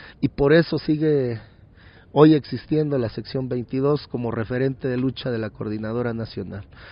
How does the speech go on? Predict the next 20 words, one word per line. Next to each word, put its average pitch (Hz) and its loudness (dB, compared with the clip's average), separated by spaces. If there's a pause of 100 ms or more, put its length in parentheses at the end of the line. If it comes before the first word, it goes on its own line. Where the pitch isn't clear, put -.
(140)
Entonces, 170 2
compañeros 165 4
y 160 -2
compañeras, 175 2
pues - 0
una 175 2
invitación 165 0
desde 139 0
aquí 180 0
a, 131 0 (360)
a 123 -2
todos 170 4
los 151 6
referentes, 135 2 (680)
una 151 4
invitación 127 2
a 135 4
todos 147 4
los 123 2
maestros 143 2